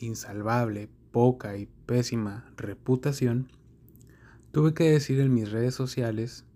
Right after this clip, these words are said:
en publicación, justo es aclarar, etílicamente creada, que todo había sido intencional y que la revista y el poeta eran otro yo.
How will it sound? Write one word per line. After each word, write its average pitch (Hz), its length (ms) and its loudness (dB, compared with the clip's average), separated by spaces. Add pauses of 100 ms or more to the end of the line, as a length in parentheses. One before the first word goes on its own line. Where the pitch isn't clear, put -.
(560)
en 113 160 0
publicación, 110 800 0 (200)
justo 120 400 0
es 117 140 -4
aclarar, 110 500 -4 (480)
etílicamente 117 960 0
creada, 101 580 -4 (720)
que 120 120 0
todo 170 360 4
había 143 320 4
sido 135 580 2
intencional 117 920 -2 (680)
y 120 120 -2
que 123 100 -4
la 110 140 -2
revista 123 680 0 (120)
y 123 100 -2
el 113 160 -2
poeta 135 720 -2
eran 131 320 2
otro 120 280 2
yo. 147 260 0